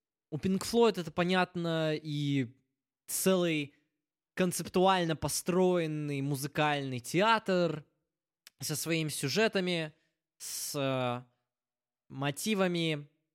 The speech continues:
и, соответственно, глубиной, которую некоторые так любят. А Дэвид Боуи — это чисто... чистый кайф, я бы сказал.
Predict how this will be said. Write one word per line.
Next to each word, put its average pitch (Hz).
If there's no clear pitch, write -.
и, 165
соответственно, 127
глубиной, 160
которую 135
некоторые 131
так 131
любят. 147
А 160
Дэвид 208
Боуи — 220
это 196
чисто... 151
чистый -
кайф, 143
я 127
бы 120
сказал. 117